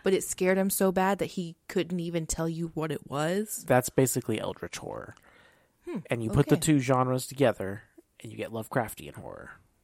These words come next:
Speaker 1: Gotcha.
Speaker 2: But like I said, you can't, you almost can't have one without the other, especially depending on the, like, media.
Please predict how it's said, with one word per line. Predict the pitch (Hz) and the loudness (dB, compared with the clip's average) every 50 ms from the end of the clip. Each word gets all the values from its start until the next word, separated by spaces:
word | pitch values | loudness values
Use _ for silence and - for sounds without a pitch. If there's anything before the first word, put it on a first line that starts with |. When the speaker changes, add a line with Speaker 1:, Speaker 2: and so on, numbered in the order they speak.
| _ _ _ _ _ _ - - _ | _ _ _ _ _ _ -20 -20 _
Speaker 1:
Gotcha. | - 156 143 139 - - - - - 175 180 - | -12 -12 -12 -10 -12 -12 -12 -12 -12 -10 -8 -4
Speaker 2:
But | - | 0
like | 123 120 120 - | 0 0 0 0
I | 120 127 | -2 0
said, | - - 185 156 127 - - | 2 4 4 4 2 2 -2
you | 127 123 | -10 -10
can't, | 120 - - 170 - - - - - | -8 -8 -8 -8 -8 -10 -14 -16 -12
you | 143 - - - | -10 -8 -2 2
almost | 139 143 160 170 165 160 - | 2 4 6 6 4 4 2
can't | - 151 135 - | -2 -6 -6 -4
have | - 139 131 120 120 | -4 -2 -2 -2 0
one | 120 123 123 120 | -2 -2 -2 -2
without | 117 110 - 117 110 - | 0 0 0 0 0 -2
the | 107 110 110 | -4 -4 -4
other, | 113 98 95 92 90 98 95 - - _ _ _ - - - | -4 -2 -4 -4 -6 -8 -10 -12 -16 _ _ _ -20 -16 -10
especially | 139 135 - - 143 135 135 - 131 | -6 -6 0 2 2 2 2 0 -4
depending | 120 117 - 131 127 120 110 113 | -6 -6 -6 -6 -6 -6 -6 -6
on | 107 107 107 107 107 101 - - | -6 -8 -8 -8 -10 -12 -10 -8
the, | 117 113 117 110 | -6 -4 -4 -4
like, | 101 98 95 _ _ _ _ _ | -4 -4 -6 _ _ _ _ _
media. | 123 117 117 113 110 113 110 107 104 101 101 90 78 76 98 - | -10 -8 -8 -8 -8 -8 -8 -8 -8 -10 -10 -10 -10 -10 -10 -12